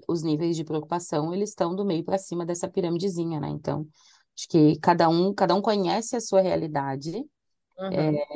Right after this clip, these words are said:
Speaker 1: e já fui a pessoa que cruelmente disse que, que depressão era falta de louça pra lavar e tal, enfim. Eu já fui uma pessoa que tantas coisas que, graças a Deus, a gente tem
Speaker 2: Uhum.
Speaker 1: espaço para melhorar, né? Mas eu quero compartilhar com vocês um pouquinho de como foi a minha experiência.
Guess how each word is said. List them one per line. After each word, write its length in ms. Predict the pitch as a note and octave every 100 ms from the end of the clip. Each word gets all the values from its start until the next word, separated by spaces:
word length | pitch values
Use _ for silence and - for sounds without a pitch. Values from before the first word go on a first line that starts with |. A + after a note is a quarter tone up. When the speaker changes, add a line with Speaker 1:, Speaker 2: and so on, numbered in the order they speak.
| -
Speaker 1:
e 200 | F3+ E3+
já 140 | E3+
fui 280 | G3+ - G3+
a 40 | G#3+
pessoa 400 | F#3+ - E3+ F#3
que 120 | F#3+
cruelmente 640 | - E3+ E3+ E3 E3 -
disse 220 | D#3 D#3 -
que, 180 | D#3 D#3 -
que 120 | E3
depressão 400 | D3+ D3+ D#3 D#3
era 160 | D#3 D#3
falta 240 | D3+ D#3
de 80 | D#3
louça 240 | D3 -
pra 140 | D3 D3+
lavar 460 | F#3+ F3+ G3 F#3
e 40 | D#3
tal, 360 | D#3+ E3+ E3+
enfim. 340 | F3 - F3 F3+ - - _ -
Eu 80 | G#3+
já 140 | A3
fui 140 | A3
uma 100 | G3+
pessoa 240 | F#3+ F#3 F#3+
que 80 | F3
tantas 320 | G3+ A3 A3
coisas 400 | - F3+ F#3+ F3+
que, 100 | E3
graças 400 | F3 F#3+ G3+ F#3
a 60 |
Deus, 260 | F#3 E3+ E3+
a 80 | F3
gente 220 | F3 F3
tem 240 | F3 F3
Speaker 2:
Uhum. 60 | G#3
Speaker 1:
espaço 440 | B3+ B3 A#3 D4 -
para 220 | F3 E3+
melhorar, 420 | F3+ F3+ F#3+ D#3 C#3+
né? 180 | D#3+ F3 _ _ _ _ A#3+
Mas 460 | A#3+ C#4+ C#4+ -
eu 180 | - G3
quero 340 | F#3+ G3 F#3+ G#3+
compartilhar 500 | A3+ G#3 G3 G#3 F#3+
com 100 | G#3
vocês 440 | G#3 G#3 F3+ G3+
um 100 | G#3
pouquinho 340 | G3+ G3+ F#3+ F#3+
de 80 |
como 220 | F#3+ G3 G3+
foi 220 | G3+ G3
a 40 |
minha 160 | G#3 G3
experiência. 680 | G3 F#3+ F#3+ D#3 D#3 -